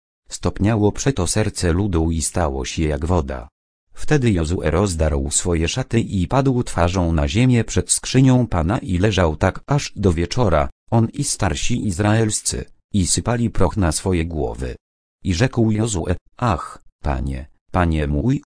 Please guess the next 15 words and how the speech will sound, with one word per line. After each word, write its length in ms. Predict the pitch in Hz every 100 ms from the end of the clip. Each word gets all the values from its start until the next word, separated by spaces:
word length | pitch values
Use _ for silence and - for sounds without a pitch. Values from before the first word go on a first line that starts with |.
| _
dlaczego 480 | 95 92 - 165 104
przeprowadziłeś 880 | - 107 95 85 73 76 131 110 -
ten 280 | - 82 80
lud 220 | 117 - -
przez 300 | - 78 87
Jordan? 440 | 104 78 76 78 71 _ _ _ -
Czy 180 | - -
aby 280 | 92 85
wydać 400 | 80 82 78 -
nas 180 | 78 87
w 40 | 101
ręce 400 | 123 131 101 82
Amorejczyków 760 | 85 82 80 78 123 - 104
na 160 | 98 87
zagładę? 640 | 80 78 90 65 64 139